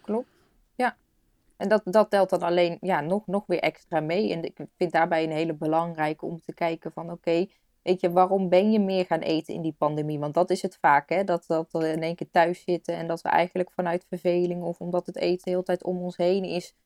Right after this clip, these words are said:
eh, dat we, dat we meer gaan eten. Ehm, en dat we, dat het toch jammer genoeg weer heel de tijd over dat gewicht gaat, in plaats van over onze gezondheid die we daarbinnen, hè,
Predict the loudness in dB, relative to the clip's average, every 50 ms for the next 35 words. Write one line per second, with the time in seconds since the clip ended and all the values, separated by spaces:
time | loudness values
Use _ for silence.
0 | _ _ _ _ _ -2 0 0 0 0 0 0 0 0 -2 -2 0 -2 -2 -4
1 | -2 -4 -4 -2 -2 -2 -2 -2 -4 -6 -6 -2 0 0 0 0 0 -2 -2 -4
2 | -4 -4 -8 _ _ _ _ -4 0 0 2 2 0 0 -2 -4 0 2 2 0
3 | 0 2 2 2 2 2 -2 0 0 0 2 2 -2 -4 -6 _ _ _ 2 4
4 | 4 4 0 _ 0 4 6 6 6 4 0 2 2 2 2 2 0 0 0 0
5 | 2 2 2 2 0 0 2 2 2 2 2 0 0 0 -2 -2 0 0 0 0
6 | 0 _ -2 0 0 0 -2 -4 _ _ 0 2 2 2 0 -2 -4 -4 -4 -2
7 | -2 -2 -2 -2 -4 -8 _ -8 -2 -2 -2 -2 0 -2 -2 -2 -2 -2 -4 -4
8 | -4 -6 -8 -4 -6 -6 -4 -4 -4 -4 -2 -2 -2 -2 -2 -6 _ _ -2 -2
9 | 0 0 -2 0 2 2 2 2 0 0 0 0 0 -2 -6 -8 -10 -8 -6 -4
10 | -4